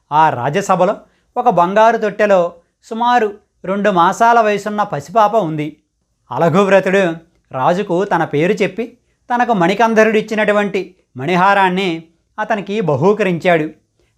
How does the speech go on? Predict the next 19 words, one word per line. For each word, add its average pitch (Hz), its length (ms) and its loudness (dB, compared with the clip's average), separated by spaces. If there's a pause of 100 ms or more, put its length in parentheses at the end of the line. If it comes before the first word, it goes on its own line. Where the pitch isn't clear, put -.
రాజు 233 320 2
ఆ 233 200 4
హారాన్ని 202 720 -2 (280)
బంగారు 185 440 0
తొట్టెలో 214 420 0
ఉన్నటువంటి 196 680 -4 (120)
పసిపాప 208 440 -2
మెడలో 190 340 2
వేశాడు. 160 520 -2 (460)
అంతే, 151 500 -4 (320)
అప్పటి 180 300 0
వరకు 208 320 2
ఏడుస్తున్న 202 540 -2
ఆ 190 140 6
పాప, 170 320 0 (600)
"ఆహా, 170 360 0 (380)
మళ్ళా 175 340 2
రెండేళ్ల 180 420 0
తర్వాత 202 500 0